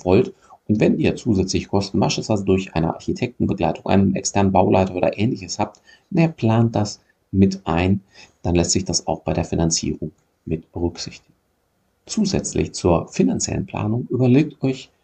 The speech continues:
bitte auch schon einmal einen zeitlichen Plan. Also wann soll was gemacht werden und wann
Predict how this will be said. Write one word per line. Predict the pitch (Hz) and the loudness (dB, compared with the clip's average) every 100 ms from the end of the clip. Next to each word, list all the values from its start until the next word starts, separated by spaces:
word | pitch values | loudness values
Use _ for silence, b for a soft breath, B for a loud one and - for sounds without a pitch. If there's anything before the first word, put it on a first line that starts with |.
| _ | _
bitte | - 98 - | -6 -4 -2
auch | 110 | -4
schon | - 113 - | -4 -4 -2
einmal | 101 104 98 95 | -2 0 0 -2
einen | - 95 95 - _ | 0 2 2 -2 _
zeitlichen | - 151 160 160 - - - | -6 -2 -2 -2 -8 -8 -16
Plan. | - - _ _ _ _ _ _ _ _ | -16 -16 _ _ _ _ _ _ _ _
Also | - 95 92 80 - _ _ _ | -2 -2 2 0 -2 _ _ _
wann | 90 123 165 165 | -2 0 0 -4
soll | - - | -6 -4
was | 90 92 - | -4 -2 -4
gemacht | - 80 - - - | -4 -4 -4 -6 -8
werden | 123 - | -6 -4
und | 143 110 | -2 0
wann | 117 165 196 | 2 0 -2